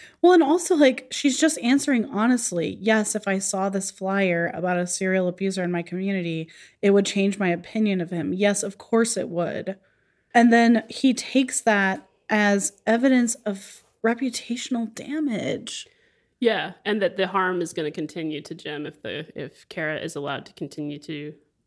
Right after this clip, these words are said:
Speaker 2: discuss what's in the public record. So,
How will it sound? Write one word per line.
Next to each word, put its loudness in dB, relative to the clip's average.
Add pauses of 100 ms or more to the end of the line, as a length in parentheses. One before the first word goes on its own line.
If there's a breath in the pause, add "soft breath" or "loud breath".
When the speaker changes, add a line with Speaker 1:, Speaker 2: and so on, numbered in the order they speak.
(120)
Speaker 2:
discuss -10
what's -10
in -8
the -12
public -16
record. -14 (760 soft breath)
So, -2